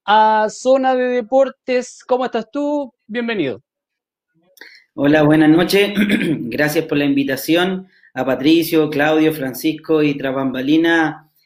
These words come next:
Speaker 2: a Caro y, y a Diego.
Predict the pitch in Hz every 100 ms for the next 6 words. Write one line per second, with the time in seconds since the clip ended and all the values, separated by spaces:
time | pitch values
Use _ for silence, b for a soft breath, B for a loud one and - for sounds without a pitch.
0 | _ - 139 127 127 123 151 170 190 185
1 | 160 156 151 143 135 127 120 - 127 135
2 | 143 175 156 123